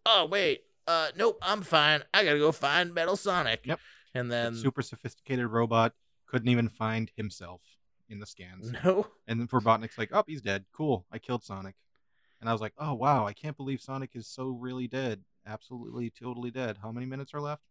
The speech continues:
Speaker 2: Hmm."
Speaker 1: And then what was the plan? He was gonna, like, I guess all the, all the land is, like, connected
Speaker 2: Oh,
Speaker 1: by
Speaker 2: Jesus
Speaker 1: something
Speaker 2: Christ.
Speaker 1: underground,
Speaker 2: Yeah,
Speaker 1: and
Speaker 2: so
Speaker 1: if they get disconnected, they'll float into space?
Speaker 2: Yeah, so <laughs> the planet is supported by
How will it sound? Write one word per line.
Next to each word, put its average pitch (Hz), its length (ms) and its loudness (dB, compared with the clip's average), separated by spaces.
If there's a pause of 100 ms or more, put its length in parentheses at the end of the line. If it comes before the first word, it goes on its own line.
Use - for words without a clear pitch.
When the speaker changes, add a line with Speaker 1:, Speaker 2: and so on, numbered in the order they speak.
Speaker 2:
Hmm." 110 260 -10 (1500)
Speaker 1:
And 180 120 -2
then 196 120 -2
what 208 140 -2
was 226 140 -6
the 226 100 -2
plan? 226 420 -4
He 208 140 0
was 180 160 -2
gonna, 170 320 -2
like, 139 180 -4
I 147 60 -4
guess 151 240 -6
all 151 220 0
the, 151 220 0 (520)
all 143 240 4
the 135 480 6
land 143 380 0
is, 139 180 -4
like, 127 180 -2
connected 120 380 -6
Speaker 2:
Oh, 98 140 -2
Speaker 1:
by 120 320 0
Speaker 2:
Jesus 98 200 -6
Speaker 1:
something 117 360 -4
Speaker 2:
Christ. 107 120 -8
Speaker 1:
underground, 120 800 0 (220)
Speaker 2:
Yeah, 139 60 0
Speaker 1:
and - 20 0
Speaker 2:
so 131 60 -2
Speaker 1:
if - 60 -2
they 131 100 0
get 123 140 0
disconnected, 135 640 -2
they'll 117 140 0
float 117 440 0
into 117 140 -2
space? 135 480 2
Speaker 2:
Yeah, 120 140 8
so 113 280 -2
<laughs> - 460 -18
the 127 80 -6
planet 147 420 0
is 151 120 -4
supported 113 680 0
by 104 260 -2